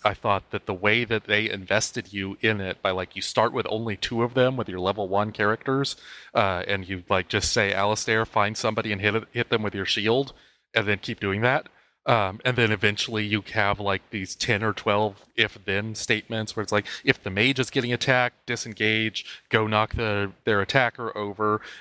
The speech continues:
and if you're below fifty percent health, don't do that, and all the, this interesting stuff where it, it guides you into the game slowly. And, you know, I played and liked Dragon Age Origins quite a bit. I feel that, like, it's, it's pretty grindy these days. It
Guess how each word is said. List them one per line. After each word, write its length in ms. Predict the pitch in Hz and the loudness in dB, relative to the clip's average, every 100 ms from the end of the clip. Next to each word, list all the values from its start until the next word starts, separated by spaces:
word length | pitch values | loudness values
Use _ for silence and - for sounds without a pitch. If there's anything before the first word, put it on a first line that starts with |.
| - | -2
and 180 | 104 | 0
if 140 | 101 113 | 0 -2
you're 100 | 110 | -6
below 400 | - 101 113 110 | -4 0 2 2
fifty 240 | - 98 | -2 -10
percent 260 | - - - | -10 -10 0
health, 200 | 139 113 _ | 0 0 _
don't 240 | 127 127 | 2 2
do 140 | 120 110 | -4 0
that, 340 | 120 117 110 | 2 4 2
and 80 | 101 | 2
all 160 | 113 | 2
the, 280 | 117 104 98 - | 2 2 -2 -4
this 400 | 113 101 - - - - - - | 0 0 0 -6 -8 -16 -18 -2
interesting 580 | 147 - 135 107 - 104 | 0 0 0 0 0 -4
stuff 400 | - - 113 - | -4 2 0 0
where 300 | 120 104 98 - | -2 -2 -2 -4
it, 180 | - 113 _ - | -4 -4 _ -2
it 140 | 123 - _ | -2 -2 _
guides 360 | - 107 113 101 | 0 0 -2 -6
you 120 | 101 | -10
into 140 | 98 92 | -8 -6
the 100 | 95 | -2
game 340 | 101 95 92 | 0 -2 -4
slowly. 640 | - 104 98 90 85 90 - - - _ | -4 -2 -2 -2 -8 -10 -16 -20 -20 _
And, 380 | 113 98 95 - - | 2 2 -2 -8 -8
you 80 | - | -2
know, 160 | 98 | -2
I 200 | - 107 | 2 0
played 420 | 107 - 120 110 113 | 0 -2 0 0 0
and 100 | 110 | 2
liked 220 | 123 - | 2 2
Dragon 320 | 120 104 98 | -4 -2 -4
Age 180 | 98 98 | -4 0
Origins 480 | 107 107 - 107 - | 2 2 2 -2 -2
quite 220 | 117 104 | -2 -2
a 60 | |
bit. 280 | 104 185 - | 0 0 2
I 140 | - 98 | 0 0
feel 240 | 110 95 | 0 -2
that, 200 | 95 92 | -2 0
like, 220 | 92 92 | 0 -2
it's, 240 | 92 - - | -4 -6 -2
it's 140 | 120 | -4
pretty 260 | - 131 98 | -2 -4 -2
grindy 440 | 104 104 110 95 | 0 0 0 -10
these 240 | 92 95 90 | -18 -16 -6
days. 360 | 95 90 101 | -2 -2 -2
It 80 | 107 | -6